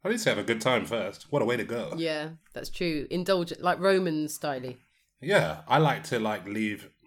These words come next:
Speaker 1: I'd like to see an ant and then leave a crumb, and then it gets a bit of the crumb and then leaves and tries to get his friends.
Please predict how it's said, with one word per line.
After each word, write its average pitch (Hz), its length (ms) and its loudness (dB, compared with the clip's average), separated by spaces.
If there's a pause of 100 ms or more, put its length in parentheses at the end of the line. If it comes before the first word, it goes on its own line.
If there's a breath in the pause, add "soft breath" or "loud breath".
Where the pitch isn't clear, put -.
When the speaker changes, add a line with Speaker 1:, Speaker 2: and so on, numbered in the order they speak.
(200)
Speaker 1:
I'd 113 160 2
like 127 120 0
to 113 100 -10
see 120 640 0
an 110 100 -2
ant 110 300 0 (160)
and 101 140 -6
then 98 300 -4
leave 123 180 -2
a 127 60 -2
crumb, 120 480 -4 (760 soft breath)
and 101 160 2
then 95 440 0
it - 140 -10 (240)
gets 135 220 -2
a 127 60 -4
bit 147 160 2
of 113 80 -2
the 107 60 -2
crumb 107 420 -4
and 104 80 -6
then 101 160 -2
leaves 107 380 -4
and 101 160 -10
tries 107 200 -4
to 107 60 -14
get 101 80 -6
his 87 100 -10
friends. 98 380 -6